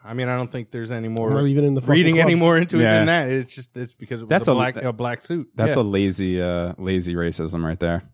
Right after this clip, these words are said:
Speaker 1: But they don't call Indians any red suit. You know what I mean?
Speaker 3: Yeah, right.
Speaker 1: Like, yeah, I don't know.
Speaker 3: To
Speaker 1: It's a weird
Speaker 3: diamonds.
Speaker 1: <laughs>
Speaker 3: Well, there
Speaker 1: Oh,
Speaker 3: is,
Speaker 1: look at these diamonds
Speaker 3: there
Speaker 1: over
Speaker 3: is Lou
Speaker 1: here.
Speaker 3: Diamond Phillips, and he did play, uh, Chavez Shabazz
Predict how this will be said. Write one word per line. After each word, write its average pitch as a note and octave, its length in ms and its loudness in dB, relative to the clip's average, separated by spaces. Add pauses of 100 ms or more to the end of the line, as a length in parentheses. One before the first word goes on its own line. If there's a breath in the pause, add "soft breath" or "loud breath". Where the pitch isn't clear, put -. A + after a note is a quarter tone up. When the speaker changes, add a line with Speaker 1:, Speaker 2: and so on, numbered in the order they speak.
Speaker 1:
But C3+ 140 -4
they C3+ 120 4
don't B2+ 200 2
call A#2+ 280 4
Indians A#2+ 520 0
any A2 400 -4
red A2 260 -4
suit. A2 300 -8 (220)
You G2+ 160 -12
know G2 80 -8
what G2+ 100 -8
I - 40 -8
mean? G#2+ 280 -8
Speaker 3:
Yeah, C3+ 280 4
right. G2+ 300 2
Speaker 1:
Like, F#2+ 200 -14 (180)
yeah, G2 160 -12
I F#2 60 -12
don't F#2 100 -12
know. F2 200 -16
Speaker 3:
To F#2+ 100 -6
Speaker 1:
It's E2+ 120 -10
a F#2 40 -2
weird G2 160 2
Speaker 3:
diamonds. A#2 380 -2 (100)
Speaker 1:
<laughs> - 580 -4
Speaker 3:
Well, C3+ 120 2
there D3+ 100 6
Speaker 1:
Oh, F#3+ 120 8
Speaker 3:
is, D4+ 60 6
Speaker 1:
look D4+ 120 8
at C#4+ 60 2
these A#3+ 140 0
diamonds E3 500 -4
Speaker 3:
there B2 100 2
Speaker 1:
over D3 60 6
Speaker 3:
is C#3 100 2
Lou C#3 100 2
Speaker 1:
here. C3+ 60 4
Speaker 3:
Diamond A#2+ 320 2
Phillips, A#2 340 -2
and G2 80 -4
he F#2+ 60 -4
did G2 180 -2
play, F#2+ 260 0
uh, F2+ 100 -2
Chavez G2 500 0
Shabazz F#2+ 320 -4